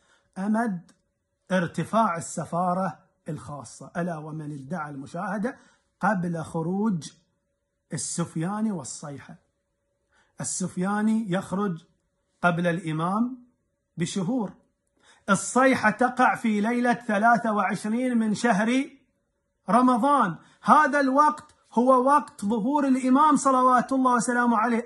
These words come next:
أما قيام الإمام فهو في يوم العاشر من المحرم، ويكون يوم سبت كما في بعض الروايات.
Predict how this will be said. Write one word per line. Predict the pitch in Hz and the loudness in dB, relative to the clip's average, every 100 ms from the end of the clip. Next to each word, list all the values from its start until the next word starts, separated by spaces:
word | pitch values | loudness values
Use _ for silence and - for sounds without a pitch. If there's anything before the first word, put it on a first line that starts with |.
| 269 | -2
أما | 302 311 302 | -2 2 2
قيام | 294 294 285 294 269 | 2 0 2 4 6
الإمام | 262 254 269 285 294 277 - _ _ | 4 2 2 4 2 -2 -10 _ _
فهو | 185 202 190 220 254 277 - _ | 0 0 2 2 2 0 -10 _
في | - 202 190 180 | -8 -2 0 0
يوم | 185 214 220 214 | 0 0 0 0
العاشر | 214 190 220 294 294 262 - 240 220 | 0 0 2 4 4 2 2 0 2
من | 220 208 | 0 -2
المحرم، | 208 202 190 208 196 190 208 208 - _ | 0 0 2 2 2 2 2 0 -4 _
ويكون | 175 175 170 - 214 214 | 0 0 0 -2 0 0
يوم | 185 208 208 | 0 0 0
سبت | - 254 180 | 0 0 0
كما | - 208 202 | -2 -2 -2
في | 208 196 | -2 -2
بعض | 185 180 | -2 -2
الروايات. | 185 180 180 175 170 - | -4 -2 -2 -4 -6 -10